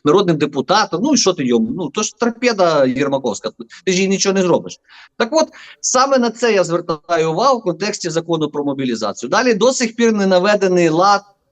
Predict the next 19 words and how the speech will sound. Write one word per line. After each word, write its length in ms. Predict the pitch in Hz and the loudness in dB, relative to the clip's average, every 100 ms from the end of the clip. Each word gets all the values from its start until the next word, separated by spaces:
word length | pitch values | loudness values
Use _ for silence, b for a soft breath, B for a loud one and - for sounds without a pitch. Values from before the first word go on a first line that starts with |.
| - | -14
з 420 | 113 113 156 170 - | -10 -2 2 2 2
повноваженнями, 880 | 170 156 160 151 208 214 180 147 135 | -2 0 2 2 2 2 2 2 0
тобто 340 | 131 135 147 - B - | -2 -2 -4 -6 B -2
могли 260 | 156 175 | 2 2
би 120 | 226 220 | 2 0
хоча 380 | 180 160 202 | -2 -2 -2
б 120 | 190 180 | 0 0
постановою 640 | 175 - 175 214 196 175 | -2 0 0 2 2 2
Кабміну, 560 | 175 165 190 214 202 - | 0 -2 0 0 0 -2
ну, 140 | 185 180 | 0 0
врегулювати 1040 | 156 202 175 220 226 208 214 202 - 180 180 - | 2 2 4 4 4 4 2 2 -2 -8 -8 0
алгоритм 920 | 196 190 160 190 190 185 185 165 156 | 2 2 2 2 4 2 0 -4 -4
дій, 300 | 131 180 147 | -2 -2 0
щоб 240 | - 135 | -2 -2
не 120 | 151 151 | -2 -2
було 320 | 160 196 220 | 0 0 0
оцих 420 | - 160 - 190 - - | -2 -2 -2 -4 -4 0
протистоянь. 1000 | 180 175 175 - 180 156 151 120 90 - _ _ _ _ - | 0 0 -4 0 0 2 0 0 -4 -16 _ _ _ _ -14
Далі. 540 | 98 101 165 151 113 | -8 -2 0 0 -4